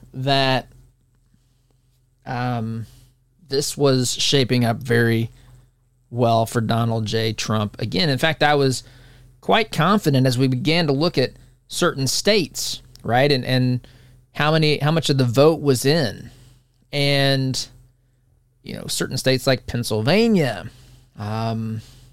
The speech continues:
North Carolina, Virginia was even competitive.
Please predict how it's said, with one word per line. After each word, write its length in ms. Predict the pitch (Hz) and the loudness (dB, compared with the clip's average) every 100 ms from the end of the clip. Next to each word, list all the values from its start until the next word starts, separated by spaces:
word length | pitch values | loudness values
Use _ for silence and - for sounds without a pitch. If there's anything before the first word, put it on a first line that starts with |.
| _ _ _ _ _ 110 | _ _ _ _ _ -8
North 240 | 120 120 | -6 -6
Carolina, 920 | - 139 131 131 147 170 170 127 90 - - _ _ _ _ _ _ _ _ _ _ - | -2 0 2 0 0 0 0 -2 -8 -16 -20 _ _ _ _ _ _ _ _ _ _ -12
Virginia 600 | 117 113 123 196 220 151 | -8 -4 -2 2 2 2
was 240 | 131 120 | 2 0
even 420 | 127 117 113 107 - _ _ _ - | -2 -2 -8 -12 -16 _ _ _ -8
competitive. 580 | 139 - 135 120 107 | -6 -2 0 0 -4